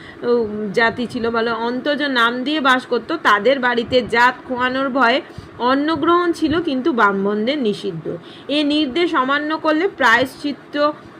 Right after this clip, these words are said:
করতে হবে, এরকম একটা কিন্তু ব্যবস্থা তখন ছিল। অবশ্য বিপদে পড়লে বর্জিত দ্রব্য, পায়েস ইত্যাদি খেয়ে ব্রাহ্মণদের নিষেধ ছিল না।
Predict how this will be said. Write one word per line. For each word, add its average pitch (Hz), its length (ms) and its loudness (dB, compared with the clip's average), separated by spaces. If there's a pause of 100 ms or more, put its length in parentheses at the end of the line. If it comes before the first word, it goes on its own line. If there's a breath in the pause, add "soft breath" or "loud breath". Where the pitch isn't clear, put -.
করতে 262 340 4
হবে, 254 220 4
এরকম 247 340 2
একটা 240 260 -4
কিন্তু 240 260 -4
ব্যবস্থা 202 440 0
তখন 220 300 -4
ছিল। 175 320 -6 (360 loud breath)
অবশ্য 370 300 4
বিপদে 285 640 2
পড়লে 302 400 2
বর্জিত 233 540 2
দ্রব্য, 233 580 2
পায়েস 233 300 2
ইত্যাদি 240 420 -2
খেয়ে 254 240 2
ব্রাহ্মণদের 208 680 0
নিষেধ 233 380 0
ছিল 160 240 -4
না। 135 180 -12